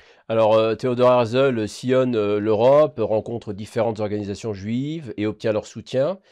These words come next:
Euh, il souhaite ensuite organiser le premier congrès sioniste, euh, à Munich, mais les rabbins de la ville s'y opposent. Euh, il le fait donc, euh, ce premier congrès sioniste, à Bâle, en Suisse. Euh, il cherche des soutiens,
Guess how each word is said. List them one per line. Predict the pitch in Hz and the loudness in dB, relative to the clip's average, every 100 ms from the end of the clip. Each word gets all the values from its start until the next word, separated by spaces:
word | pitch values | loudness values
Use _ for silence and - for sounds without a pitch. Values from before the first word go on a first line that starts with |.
| _ _ _ - | _ _ _ -2
Euh, | 104 | -2
il | 120 | 0
souhaite | 107 151 | 0 0
ensuite | 147 135 143 | 0 -2 -2
organiser | 131 120 123 131 | -2 0 0 -2
le | 113 | -2
premier | - 139 151 | -2 -2 -2
congrès | - 120 123 | -4 -4 -4
sioniste, | 123 - 127 135 135 - - | -6 -6 -4 -4 -6 -14 -8
euh, | 104 101 | -4 -2
à | 110 | -2
Munich, | 117 120 139 - - - _ _ _ | -2 -2 -4 -8 -16 -20 _ _ _
mais | 107 127 151 | 2 4 4
les | 131 | 4
rabbins | 120 123 139 131 | 2 2 4 2
de | 110 | 2
la | 107 | 0
ville | 117 | 0
s'y | 110 113 | -6 -8
opposent. | 104 123 175 95 - _ _ _ _ - | -4 -4 -4 -8 -18 _ _ _ _ -6
Euh, | 92 101 | -2 0
il | - 139 | -2 -4
le | 147 | -2
fait | 139 127 | -2 -2
donc, | 117 175 - | 0 -2 -2
euh, | 110 | -6
ce | 95 113 104 | -6 -8 -8
premier | - 113 117 | -6 -4 -2
congrès | 113 104 | -4 -8
sioniste, | 104 107 131 190 - | -8 -8 -8 -10 -8
à | 104 101 | -4 0
Bâle, | 117 110 87 - | 0 0 -4 -8
en | - | -6
Suisse. | 110 - 87 - - _ _ - _ _ - | -6 -10 -18 -18 -20 _ _ -20 _ _ -8
Euh, | 85 - | -6 -6
il | 117 | -8
cherche | 101 165 170 | -4 0 0
des | 120 | -2
soutiens, | 110 110 131 | -6 -6 0